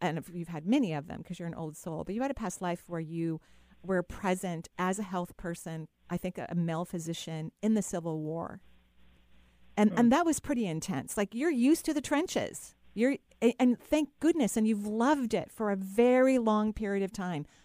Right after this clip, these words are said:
Speaker 1: but it's not bringing you as much joy. It, it just isn't. Do you know exactly what to do? Yes. Are you fabulous at your job? Yes. But now you need a different experience. You need to see people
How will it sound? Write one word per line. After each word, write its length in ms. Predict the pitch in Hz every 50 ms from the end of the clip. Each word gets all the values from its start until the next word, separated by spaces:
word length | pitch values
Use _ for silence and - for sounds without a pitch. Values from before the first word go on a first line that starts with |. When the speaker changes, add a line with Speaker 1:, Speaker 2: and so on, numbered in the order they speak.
| - -
Speaker 1:
but 100 | 254 233
it's 160 | 254 233 -
not 200 | 262 277 320 -
bringing 280 | - 302 285 - 302 262
you 100 | 240 226
as 140 | 220 - -
much 220 | 214 220 - -
joy. 400 | - - 262 320 - - - - - _ _ _ - -
It, 80 | 226 269
it 140 | 320 349 -
just 220 | - 339 320 -
isn't. 400 | 339 330 311 - - - - - - - - - - _ _ -
Do 120 | 180 214 247
you 200 | 247 269 269 254
know 240 | 240 233 247 262
exactly 480 | 262 233 208 - 214 196 214 - 262 247
what 180 | 240 247 240 -
to 100 | - 269
do? 280 | 220 262 262 262 262 247 - _ _
Yes. 640 | 160 165 185 175 151 - - - - - - - - _
Are 80 | 180 180
you 140 | 208 214 214
fabulous 720 | - - - 214 190 185 202 214 220 254 254 262 - -
at 100 | 254 -
your 160 | 240 254 254
job? 460 | 240 - 254 240 240 240 240 240 226 - _ _ _ _ _ -
Yes. 580 | 160 156 165 185 165 - - - - - - - - - - -
But 160 | 233 - -
now 380 | 208 220 214 214 220 226 240 269
you 240 | 262 262 285 294 277
need 560 | 262 233 226 214 196 190 180 175 175 180 202 - _ - _ _ _
a 60 | 202 190
different 380 | - - 208 190 - 233 240
experience. 880 | 247 233 - - - - 262 311 415 415 226 123 - - - - - - -
You 100 | 226 262
need 140 | 302 330
to 100 | 262 240
see 260 | 214 - - 233 233 226
people 500 | - - 247 233 - 214 196 190 190